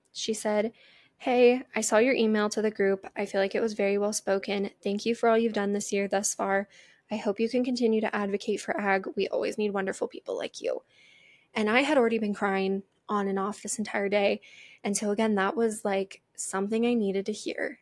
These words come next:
And it just, it made me cry more because I was like, I'm, I needed that support. Um,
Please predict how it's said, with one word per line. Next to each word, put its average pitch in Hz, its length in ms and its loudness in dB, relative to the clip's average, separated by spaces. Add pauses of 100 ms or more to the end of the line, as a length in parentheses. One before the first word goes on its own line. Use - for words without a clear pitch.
(140)
And 196 440 -6 (1000)
it 196 320 -4
just, - 320 -8 (200)
it 208 120 -2
made 202 160 0
me 220 100 0
cry 226 320 0 (140)
more 220 240 0
because 196 500 -4 (540)
I 208 60 -4
was 202 120 -4
like, 202 140 -4
I'm, 208 200 -2 (360)
I 208 60 -6
needed 202 340 0
that 190 180 -8
support. - 640 -4 (180)
Um, 233 420 -12